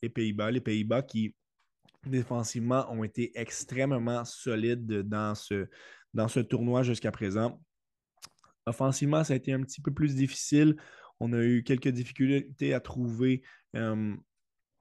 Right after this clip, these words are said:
le, le, le, le bon, la bonne recette, si on veut, pour le sélectionneur afin d'a-, d'a-, d'aligner, euh, vraiment le, le, le,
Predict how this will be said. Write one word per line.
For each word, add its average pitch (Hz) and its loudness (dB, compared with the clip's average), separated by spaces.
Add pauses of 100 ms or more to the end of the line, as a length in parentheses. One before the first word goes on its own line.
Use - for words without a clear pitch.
(440)
le, 120 2
le, 107 0
le, 110 -2 (200)
le 120 2
bon, 143 2
la 139 6
bonne 147 4
recette, 143 2
si - -6
on 123 -4
veut, 131 2
pour 127 -2
le 120 2
sélectionneur 120 0 (880)
afin 123 0
d'a-, 117 4
d'a-, 110 0
d'aligner, 113 0 (400)
euh, 110 0
vraiment 113 2
le, 113 4
le, 104 0 (260)
le, - -4